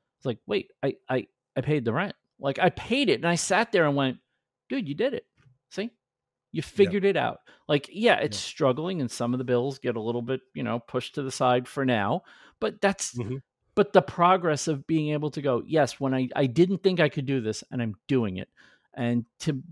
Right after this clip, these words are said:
Speaker 1: to feel like things are moving forward, you know, "Hey, paid the rent, progress is progress." You know, I'm gonna, I could at least make it, I may make it to the end of my lease where I can just say, "Okay, look, I can't afford the rent here anymore. I have to,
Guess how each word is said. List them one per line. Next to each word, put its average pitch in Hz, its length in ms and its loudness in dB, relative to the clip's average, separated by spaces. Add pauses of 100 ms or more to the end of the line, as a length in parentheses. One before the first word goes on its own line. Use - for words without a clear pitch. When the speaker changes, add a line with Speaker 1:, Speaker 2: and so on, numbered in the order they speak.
Speaker 1:
to 160 160 0
feel 185 260 0
like 165 220 2
things 175 240 0
are 185 180 6
moving 196 360 2
forward, 160 360 2
you 147 80 -2
know, 151 140 0
"Hey, 170 260 0 (400)
paid 147 220 0
the 175 80 -2
rent, 175 260 -2
progress 135 460 0
is 151 100 -8
progress." 175 540 0
You 127 80 -2
know, 120 120 2
I'm 135 140 2
gonna, 147 220 0 (340)
I 156 80 6
could 196 180 4
at 190 120 10
least 160 240 0
make 160 240 -4
it, 156 100 -2 (100)
I 139 120 -2
may 135 200 2
make 156 240 0
it 170 100 -4
to 160 100 -6
the 151 140 -4
end 156 140 -2
of 156 60 -6
my 147 120 -2
lease 143 340 -6
where 123 100 0
I 123 60 2
can 123 160 -4
just 127 180 -8
say, 117 140 -4
"Okay, 131 240 -2
look, 117 200 0
I 117 60 -2
can't 131 240 -6
afford 127 320 -6
the 120 80 -2
rent 113 220 -4
here 113 180 -6
anymore. 110 280 -4
I 104 40 -6
have 110 220 -10
to, - 180 -12